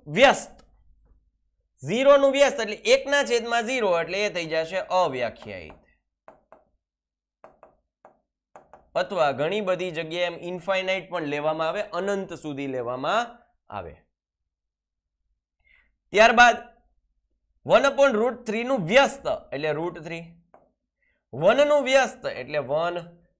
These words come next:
રૂટ થ્રી નું વ્યસ્ત એટલે વન upon root three, અવ્યાખ્યાયિત નું વ્યસ્ત એટલે કે શું થઈ જશે? ઝીરો. ઝીરો ને છેદમાં વન હતું, દાવા સમજાય ને?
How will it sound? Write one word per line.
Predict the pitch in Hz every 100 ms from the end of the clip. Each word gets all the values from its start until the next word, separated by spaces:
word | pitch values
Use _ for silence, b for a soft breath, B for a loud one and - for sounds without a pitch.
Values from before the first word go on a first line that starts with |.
| -
રૂટ | 156 277 294
થ્રી | 254 277
નું | 285 285
વ્યસ્ત | 220 269 214 - 170 170 165
એટલે | 147 147 160
વન | 139 131 180 262
upon | 247 185 - 180 165 147 131
root | 139 202 202 147
three, | 131 123 - b b b _ -
અવ્યાખ્યાયિત | 190 220 190 185 185 175
નું | 165 165
વ્યસ્ત | 180 170 135
એટલે | - 143 151
કે | 156 151 147
શું | - 147
થઈ | 135 135
જશે? | 131 123 127 147 202
ઝીરો. | 113 127 135 135 135 _ _ _ _ _ _ _ _ _ _ _ 156
ઝીરો | 175 190
ને | 180
છેદમાં | 165 170 170 165
વન | 190 170
હતું, | 147 127
દાવા | 113 107 139
સમજાય | 202 269
ને? | 214 -